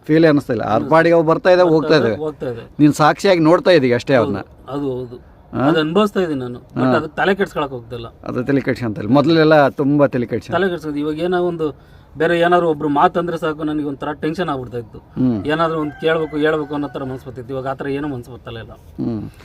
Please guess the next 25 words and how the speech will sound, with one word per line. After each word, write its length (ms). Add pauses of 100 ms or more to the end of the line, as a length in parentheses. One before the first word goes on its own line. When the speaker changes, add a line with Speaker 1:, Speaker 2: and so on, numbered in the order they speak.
Speaker 2:
ಅವ್ರು 160
ಏನೇ 180
ಹೇಳಿದ್ರು 260
ಅವ್ರ 120
ಪಾಡಿಗೆ 260
ಅವ್ರು 140
ಹೇಳ್ಕೊಳ್ಳಿ, 360
ನನ್ನ 220
ಪಾಡಿಗೆ 180
ನಾನು 180
ಇರೋಣ. 220
Speaker 1:
ಹ್ಮ್. 760
Speaker 2:
ಅನ್-, 180 (140)
ಅವ್ರ 200
ಬಗ್ಗೆ 300
ಅವ್ರು 180
ಏನಾದ್ರು 300
ಮಾತಾಡ್ಕೊಳ್ಳಿ, 380
ನನ್ನ 180
ಬಗ್ಗೆ 220
ನಾನು 180
ನೋಡ್ಕೊಂಡು 380
Speaker 1:
ಹ್ಮ್. 500
Speaker 2:
ನಾಳೆ 320
ದಿವಸ 180